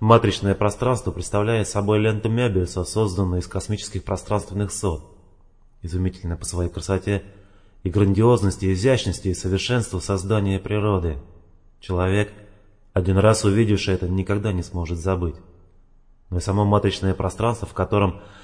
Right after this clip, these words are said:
один шестилучевик, подобный нашему, только один ничтожный атом этого пространства является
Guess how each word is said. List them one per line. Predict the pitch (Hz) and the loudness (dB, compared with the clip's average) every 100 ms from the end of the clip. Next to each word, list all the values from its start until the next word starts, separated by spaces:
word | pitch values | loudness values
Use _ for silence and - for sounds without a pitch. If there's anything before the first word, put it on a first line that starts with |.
| - - | -20 -8
один | - 95 113 | -4 2 0
шестилучевик, | - - - 104 - 107 120 117 | 0 -6 -2 -2 0 -2 -2 2
подобный | 104 101 113 98 98 | 2 6 4 4 2
нашему, | 117 123 98 87 73 - - - - | 2 0 0 -2 -4 -8 -20 -20 -12
только | 92 87 | -10 -4
один | 101 123 | -2 0
ничтожный | 127 - 139 123 131 | -4 -4 -6 -2 0
атом | 107 - 85 | 0 0 -6
этого | 85 85 | -2 -4
пространства | 85 92 - 110 95 90 | -2 -4 -2 -4 -4 -4
является | 90 90 104 101 - 82 | 0 2 2 2 0 -6